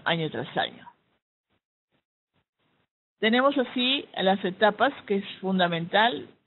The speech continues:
A la primera ya pasó, es decir, que se eligiera a nivel de cada escuela, que se cerró el veintidós de julio,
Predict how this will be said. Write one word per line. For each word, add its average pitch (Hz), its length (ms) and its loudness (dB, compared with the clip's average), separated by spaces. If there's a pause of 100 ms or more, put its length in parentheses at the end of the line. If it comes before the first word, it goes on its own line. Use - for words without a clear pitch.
A 170 280 2
la 170 160 4
primera 202 560 4
ya 180 340 6 (100)
pasó, 190 460 2
es 170 140 0
decir, 190 160 -4
que 190 100 -4
se 175 120 -4
eligiera 190 400 2
a - 40 6
nivel 175 300 0
de 170 100 -2
cada 175 240 2
escuela, 202 580 2
que 165 180 -8
se - 360 -18
cerró 180 240 0
el 175 80 4
veintidós 165 420 -2
de 175 80 -4
julio, 208 540 2